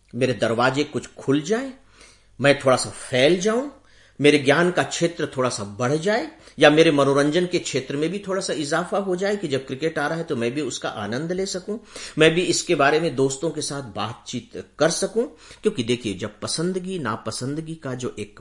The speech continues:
कारण होता है, एक बहुत बड़ा कारण होता है, वह यह भी होता है कि उसके बारे में हम जानते नहीं हैं। क्रिकेट थोड़ा सा technical game है, leg on, leg off और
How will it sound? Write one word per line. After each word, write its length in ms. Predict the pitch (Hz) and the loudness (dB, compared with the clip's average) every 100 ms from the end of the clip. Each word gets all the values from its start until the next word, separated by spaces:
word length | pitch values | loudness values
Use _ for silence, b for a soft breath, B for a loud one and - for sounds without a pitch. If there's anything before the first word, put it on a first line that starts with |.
| - | -12
कारण 280 | 107 147 175 | -8 -6 -8
होता 300 | 107 98 - | -8 -12 -12
है, 180 | 80 - | -14 -16
एक 200 | - 101 | -16 -12
बहुत 260 | 104 90 101 | -10 -8 -8
बड़ा 140 | 147 | -8
कारण 360 | 175 - 98 95 | -8 -8 -8 -8
होता 280 | 92 - | -12 -12
है, 80 | 98 | -6
वह 160 | 113 117 | -2 0
यह 180 | 120 180 | 2 4
भी 120 | 262 | 6
होता 280 | 214 - 135 | 6 4 0
है 160 | 165 B B B B B | 0 B B B B B
कि 60 | - | -2
उसके 260 | 214 - | 0 2
बारे 220 | 202 202 | 4 6
में 100 | 226 | 4
हम 120 | 220 160 | 4 4
जानते 440 | 175 202 202 95 | 6 6 4 -2
नहीं 180 | 73 65 | -6 -12
हैं। 220 | - - _ B B B B B - | -18 -20 _ B B B B B -2
क्रिकेट 400 | 214 240 233 208 | 6 6 6 4
थोड़ा 120 | 196 | 4
सा 100 | 208 | 4
technical 480 | - 143 147 143 139 | 0 0 2 4 2
game 320 | 120 131 131 | 2 2 2
है, 140 | 131 | 2
leg 340 | 117 123 123 113 | 4 4 2 0
on, 280 | 120 120 | -2 -2
leg 280 | 113 120 113 | 0 0 2
off 200 | 113 117 | 2 0
और 240 | - 107 | 0 -6